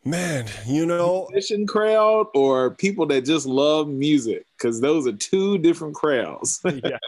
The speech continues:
Speaker 1: I, I think people that just love music, uh, to be honest, uh, the more, I'm always very surprised by people that don't know anything about music and they love listening to jazz,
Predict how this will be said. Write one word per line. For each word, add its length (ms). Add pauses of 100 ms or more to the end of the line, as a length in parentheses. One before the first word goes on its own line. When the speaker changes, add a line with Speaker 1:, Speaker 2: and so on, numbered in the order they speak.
(760)
Speaker 1:
I, 140 (420)
I 140
think 400
people 280
that 160
just 260
love 260
music, 420 (120)
uh, 100 (200)
to 140
be 180
honest, 560 (540)
uh, 260 (120)
the 240
more, 600 (500)
I'm 280
always 460
very 260
surprised 540
by 140
people 340
that 320
don't 260
know 320
anything 380
about 200
music 540
and 160
they 300 (180)
love 520
listening 400
to 120
jazz, 460